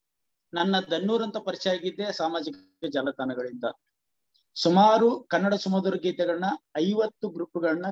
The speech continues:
ಕರ್ನಾಟಕದಲ್ಲಿ ನಾನ್ ಮಾಡಿದೆ. ಬೇರೆ ದೇಶಗಳಲ್ಲಿ ಕೂಡ ಆ ಹಾಡುಗಳ ಗುಂಪು ಇತ್ತು. ಹೀಗಾಗಿ ದನ್ನೂರ್ ಅಂತಂದ್ರೆ ಒಂದು ಹಾಡುಗಳನ್ನ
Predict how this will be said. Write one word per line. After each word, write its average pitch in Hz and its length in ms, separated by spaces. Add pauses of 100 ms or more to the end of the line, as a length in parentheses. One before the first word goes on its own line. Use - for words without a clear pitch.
ಕರ್ನಾಟಕದಲ್ಲಿ 147 800
ನಾನ್ 120 200
ಮಾಡಿದೆ. 117 340 (640)
ಬೇರೆ 175 240
ದೇಶಗಳಲ್ಲಿ 175 520
ಕೂಡ 175 220 (360)
ಆ 147 220
ಹಾಡುಗಳ 156 520
ಗುಂಪು 151 640 (200)
ಇತ್ತು. - 380 (380)
ಹೀಗಾಗಿ 214 540
ದನ್ನೂರ್ 190 340
ಅಂತಂದ್ರೆ 180 1200
ಒಂದು 160 180
ಹಾಡುಗಳನ್ನ 170 400